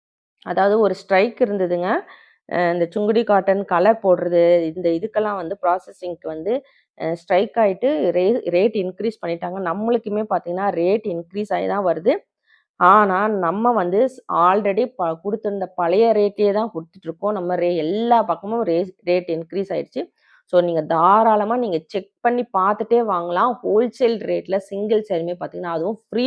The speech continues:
ஷிப்பிங்ல கொடுத்துட்டு இருக்கோம். ஃப்ரீ ஷிப்பிங்ல ஸ்மால் பார்டர் வேல்தாரி with blouse collections உங்களுக்கு எங்கேயுமே கிடைக்காதுங்க.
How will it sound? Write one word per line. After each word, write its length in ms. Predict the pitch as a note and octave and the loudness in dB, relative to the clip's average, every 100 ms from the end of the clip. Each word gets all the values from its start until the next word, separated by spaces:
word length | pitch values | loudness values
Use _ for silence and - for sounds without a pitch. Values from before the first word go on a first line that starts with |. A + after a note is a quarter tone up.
| D4 | -2
ஷிப்பிங்ல 480 | C#4+ G#3 F#3+ F3+ A3 | -2 -8 -6 -4 -4
கொடுத்துட்டு 360 | G#3+ D3+ - - | -4 -8 -10 -16
இருக்கோம். 220 | - - _ _ _ _ | -20 -20 _ _ _ _
ஃப்ரீ 200 | - A3 A#3+ | -4 0 0
ஷிப்பிங்ல 500 | G#3+ G#3 F3+ E3+ E3+ F3+ | -4 -6 -4 0 2 0
ஸ்மால் 440 | - F#3 E3 G#3 | -2 -2 2 2
பார்டர் 300 | G3+ F#3+ F#3+ | 4 4 4
வேல்தாரி 400 | E3+ D#3+ D#3+ F#3 | 2 2 2 0
with 200 | F#3 F3 F#3 | -2 -6 0
blouse 280 | G3+ G#3+ - | 2 2 0
collections 440 | D3+ C#3+ G#3+ A3 F#3 | -4 -4 -8 -8 -6
உங்களுக்கு 380 | E3 E3 E3 D#3+ | -2 -2 -2 -4
எங்கேயுமே 400 | F3 G#3 G#3 A3 | -2 0 0 2
கிடைக்காதுங்க. 500 | F3 C#3+ C#3 C3+ | 2 0 -2 -6